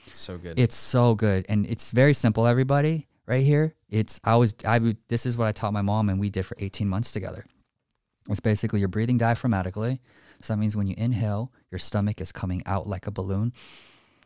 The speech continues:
Speaker 2: All right. And when you exhale, your stomach is coming back in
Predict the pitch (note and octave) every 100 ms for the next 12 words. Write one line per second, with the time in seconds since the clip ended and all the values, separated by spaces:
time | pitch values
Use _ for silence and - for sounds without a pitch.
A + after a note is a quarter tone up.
0 | _ _ _ _ _ _ _ _ - G2+
1 | A2+ G#2+ G2+ F#2+ F#2 G#2 G#2+ - G#2+ A2+
2 | B2+ _ _ _ - F#2 - G#2 F#2+ E2+
3 | - F#2+ F2 D#2+ - A2 G2